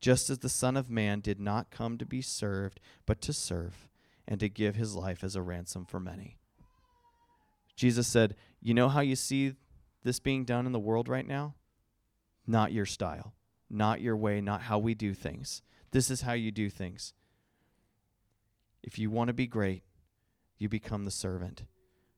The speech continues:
Whoever wants to be first becomes the slave." And Jesus said, "Here's the difference. Here's the difference for how his leadership model was gonna work." He said, "I'm going to set the standard.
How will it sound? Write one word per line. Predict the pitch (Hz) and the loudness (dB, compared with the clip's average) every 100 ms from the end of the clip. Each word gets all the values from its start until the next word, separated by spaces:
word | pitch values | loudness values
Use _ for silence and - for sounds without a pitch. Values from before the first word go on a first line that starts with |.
| _ _ _ | _ _ _
Whoever | 110 110 117 | 2 4 4
wants | 117 117 - | 2 0 0
to | |
be | 120 | -2
first | 117 - 110 - | 0 2 2 0
becomes | 117 - 104 | -4 -4 -4
the | 113 | -4
slave." | - 104 104 101 | -4 0 0 0
And | 104 | -4
Jesus | 104 110 107 | -4 -6 -6
said, | - 113 104 - - _ | -2 -2 -2 -6 -20 _
"Here's | - 139 135 | 2 4 4
the | - | 0
difference. | 117 123 - 101 87 - - _ _ _ | 2 2 2 -4 -4 -8 -10 _ _ _
Here's | - 156 147 | 2 2 2
the | |
difference | 135 143 131 131 - | 0 0 0 -4 -4
for | 120 | -8
how | - 117 | 0 0
his | 110 131 135 131 | 0 0 -2 -2
leadership | 127 123 - - | -2 -2 -4 -4
model | 110 113 | -2 -2
was | 107 - | -2 -4
gonna | 113 | -4
work." | 107 107 98 | -2 -2 -2
He | - | -6
said, | 110 107 98 - - _ - | -4 -4 -6 -12 -20 _ 0
"I'm | 117 127 131 | 4 4 4
going | 123 117 110 | 2 2 2
to | 104 | 0
set | 101 110 101 | 0 0 0
the | 95 | -2
standard. | - - 110 107 95 87 - | -4 -4 0 0 -2 -6 -12